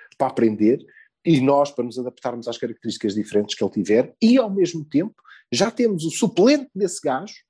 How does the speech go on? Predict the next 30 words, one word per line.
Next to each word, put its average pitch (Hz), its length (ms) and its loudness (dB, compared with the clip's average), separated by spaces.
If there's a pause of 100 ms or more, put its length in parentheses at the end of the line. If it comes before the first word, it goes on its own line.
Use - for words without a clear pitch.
(200)
ou 113 120 0
o 117 40 -6
gajo 196 160 -2
que - 60 -20
vai 175 100 -12
disputar - 300 -8
o 170 60 -6
lugar 165 180 -8
com 139 240 -8
ele, 139 140 -6
que - 160 -2
é 175 40 2
nosso, 160 400 0
que - 80 -10
é 123 60 -2
da 123 80 -10
nossa 185 220 -6
formação, 156 420 -10
que - 60 -8
é 160 40 -2
o 147 40 -6
Gonçalo, 135 380 -4 (360)
que 214 60 0
até 233 160 0
tem 247 180 -2
características 214 640 -4
parecidas 175 420 -6
com 170 140 -4
o 147 60 -4
Dias, 185 320 -6